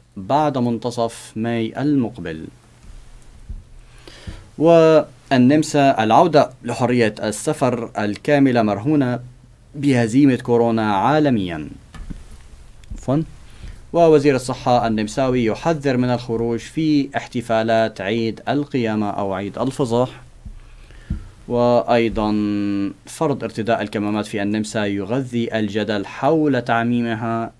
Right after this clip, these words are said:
وجدواها. وشركة الطيران النمساوية تطالب بدعم الحكومة بعد تكبدها بخسائر فادحة، حيث وصلت،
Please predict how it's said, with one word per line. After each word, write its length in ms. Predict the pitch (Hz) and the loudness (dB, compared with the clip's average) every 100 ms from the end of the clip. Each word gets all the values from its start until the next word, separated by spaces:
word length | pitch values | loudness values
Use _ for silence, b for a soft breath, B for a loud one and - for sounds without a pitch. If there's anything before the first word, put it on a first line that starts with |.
| - | -12
وجدواها. 920 | 92 110 131 127 110 95 85 82 76 - - B B B B B B B - | -6 -2 -2 -2 -2 -4 -4 -8 -10 -16 -20 B B B B B B B 0
وشركة 880 | 156 165 156 151 139 - 131 120 90 | 8 12 12 12 8 6 4 4 -2
الطيران 440 | - 113 110 107 | 0 2 4 2
النمساوية 1040 | 85 104 101 92 104 98 127 127 120 117 113 | 0 -2 -2 -2 -2 0 0 0 2 2 0
تطالب 800 | 113 98 - 127 135 123 117 95 | -2 -8 -4 0 0 2 -2 -2
بدعم 420 | 107 117 117 104 | -4 0 0 -2
الحكومة 560 | 110 117 107 110 104 101 | -4 -6 -8 -4 -4 -4
بعد 460 | 95 127 123 113 | -2 0 0 -4
تكبدها 680 | 107 104 95 104 110 101 101 | -6 -8 -8 -8 -8 -6 -8
بخسائر 760 | 92 131 139 120 131 123 117 113 | -6 -6 -6 -6 -4 -4 -4 -6
فادحة، 600 | - 127 95 92 87 82 | -4 -4 -4 -8 -8 -8
حيث 340 | - 127 127 | -6 -6 -6
وصلت، 920 | 113 104 107 - 104 92 - 92 87 | -6 -4 -6 -6 -8 -8 -10 -10 -10